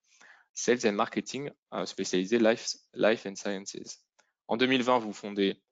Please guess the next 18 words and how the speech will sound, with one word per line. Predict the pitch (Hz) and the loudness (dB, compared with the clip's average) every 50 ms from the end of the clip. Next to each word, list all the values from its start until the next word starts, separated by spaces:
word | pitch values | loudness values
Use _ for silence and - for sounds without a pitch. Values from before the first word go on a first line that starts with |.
| _ _ | _ _
Have | - 117 113 107 | 4 4 4 2
You | 113 113 | -4 -4
Met | 113 110 107 | -4 -4 -4
Simon | - 98 98 98 104 123 143 - | -2 -4 -4 -2 -4 -4 -4 -2
à | - 104 | 2 2
la | 98 104 | 2 2
suite | - - 104 104 | 2 -2 -10 -12
d'un | 92 95 | -12 -12
double | 98 113 123 110 101 | -12 -12 -10 -10 -12
constat, | - - 101 - - 110 127 160 - _ _ _ _ _ - | -12 -12 -18 -4 0 2 2 2 0 _ _ _ _ _ -10
une | 117 120 | -2 -2
accélération | 123 117 - - 117 113 107 110 107 - - - 113 101 - _ _ - | -2 -2 -2 0 0 2 2 2 0 0 -4 -8 -12 -14 -16 _ _ -4
des | 98 | -4
besoins | 95 101 101 104 110 104 | -4 -4 -6 -6 -6 -6
en | 101 | -6
féminisation | - 101 95 101 101 95 95 98 - - | -6 -10 -12 -10 -8 -8 -6 -6 -6 -10
des | 101 95 92 95 | -12 -10 -10 -10
équipes | - - - 110 | -12 -12 -18 -20